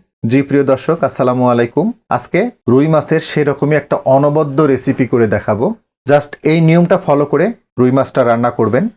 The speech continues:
ফ্যামিলির লোকজন কিংবা মেহমান খুব সহজেই বুঝে যাবে আপনি এই মাছ রান্নাটায় কতটা নতুনত্ব নিয়ে এসেছেন। তো চলুন আমরা রেসিপিটা দেখে নিচ্ছি। দেখুন, আমি এখানে ছয় পিস রুই মাছ নিয়েছি। একটু দেখাই আপনাদের, রুই মাছে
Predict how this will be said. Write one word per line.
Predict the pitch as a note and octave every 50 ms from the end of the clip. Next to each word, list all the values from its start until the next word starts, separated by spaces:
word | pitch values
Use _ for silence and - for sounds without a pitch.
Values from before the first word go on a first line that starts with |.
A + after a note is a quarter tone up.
| _ - -
ফ্যামিলির | - C#3+ C#3+ D#3+ E3 E3+ F3 E3 D#3
লোকজন | D3+ D3 C3+ F3 F3+ F3 F3+
কিংবা | D3+ C#3+ C#3 D#3 F3 E3+
মেহমান | C#3 B2+ C3 C3 B2+ C3+ F3+ A3+ A#3+ - _ _
খুব | - E3+ E3 - -
সহজেই | D#3 D3 D3+ D3 D3+ E3+ D#3+ C3+ B2
বুঝে | C3 B2 C#3 C#3+ C3
যাবে | C#3 A#2 G#2+ B2 F3+ G#3+ - _ _ _ -
আপনি | B2+ C3 D3 D#3
এই | D#3 D3+ C#3+
মাছ | C#3+ C#3 - D#3+
রান্নাটায় | D3+ D3+ D3 C#3 D3 C#3+ F#3 G#3 - _ - -
কতটা | C#3 C#3 - E3 - D#3 D3 C#3+
নতুনত্ব | B2+ - C#3 B2+ A#2 A2 - - A#2 A#2
নিয়ে | A#2 A2+ A2 G#2+
এসেছেন। | - A2+ - - C3+ F#3+ G#3+ - _ _ _ _ -
তো | D#3 D3+ -
চলুন | E3 D#3+ F#3+ G#3+ G3
আমরা | D#3 C#3+ D3 C3+ C3
রেসিপিটা | B2 - - A#2+ C3 B2 B2+ A#2 G#2+
দেখে | G#2+ - B2+ A2+
নিচ্ছি। | A2+ G#2+ - - - E3+ A3 A3+ - _ _ _ _ _ _ _ _ _ C3
দেখুন, | C3+ C3+ - G3 G#3+ - _ - A2+
আমি | B2+ C3+ C3
এখানে | - C3+ C3 F3 A3 G#3+ - -
ছয় | - - C3 B2+ -
পিস | - C3 A#2 - -
রুই | B2 B2 A#2+ B2+
মাছ | B2+ A#2+ - - A2+
নিয়েছি। | A2 G#2+ G#2+ - E3 F#3+ G#3+ - _ _ _ _ _ - - F3+
একটু | F3+ - - G#3 C3+ C#3
দেখাই | B2+ - - C#3 C3 A#2
আপনাদের, | - A#2 A2 G2 G#2+ - - - _ _ _ _ _ _ -
রুই | C3 C#3+ D3+ D#3
মাছে | D3+ D3 - E3+